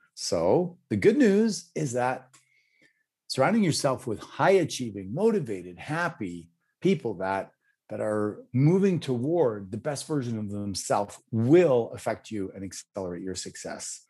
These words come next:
How do I know this? I've been running mastermind groups for over eight years now, and I see it day in and day out. The most important element of your success is who you surround yourself with.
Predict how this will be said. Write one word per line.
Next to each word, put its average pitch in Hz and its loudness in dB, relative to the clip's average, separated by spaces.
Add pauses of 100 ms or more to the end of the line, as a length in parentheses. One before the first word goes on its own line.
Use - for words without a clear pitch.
(140)
How 120 0
do 127 4
I 139 4
know 151 4
this? 90 -8
I've 104 -4
been 113 -4
running 110 -4
mastermind 127 -2
groups 123 -2 (420)
for 110 -4
over 107 -2
eight 139 2
years 120 -2
now, 90 -8 (680)
and 110 2
I 98 4
see 107 2
it 90 -4
day 113 0
in 104 -4
and 92 -6
day 95 -2
out. 85 -6 (460)
The 104 -6
most 101 -4
important 117 0 (160)
element 107 -4
of 95 -10
your 98 -4
success 90 -8
is - -12
who 101 -8
you 98 -6
surround 85 -8
yourself 82 -12
with. - -16